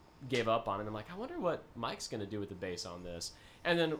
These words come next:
first rehearsal, we come up when we're doing this, and we just start playing it. It's Paralyzed, by the way,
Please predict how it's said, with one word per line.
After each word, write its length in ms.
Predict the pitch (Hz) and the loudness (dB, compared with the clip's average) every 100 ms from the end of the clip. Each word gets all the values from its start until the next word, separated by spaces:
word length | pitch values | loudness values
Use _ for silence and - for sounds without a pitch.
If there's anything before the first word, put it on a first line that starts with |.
| - | -2
first 260 | 170 180 - | -2 0 0
rehearsal, 380 | 156 175 160 131 | 0 0 -2 -2
we 80 | |
come 180 | 120 139 | -2 0
up 100 | 127 | 0
when 100 | 131 | 2
we're 100 | 123 | 0
doing 260 | 117 139 139 | 2 2 4
this, 300 | 113 107 - | 2 0 -2
and 140 | 131 123 | -2 -2
we 60 | |
just 140 | 120 - | -2 -2
start 200 | 117 - | -4 -2
playing 260 | 131 127 113 | 0 2 2
it. 120 | 104 | 0
It's 100 | 117 | -2
Paralyzed, 500 | - 139 120 104 101 | -4 0 0 0 -4
by 100 | 107 | -2
the 40 | 107 | -2
way, 120 | 127 | -2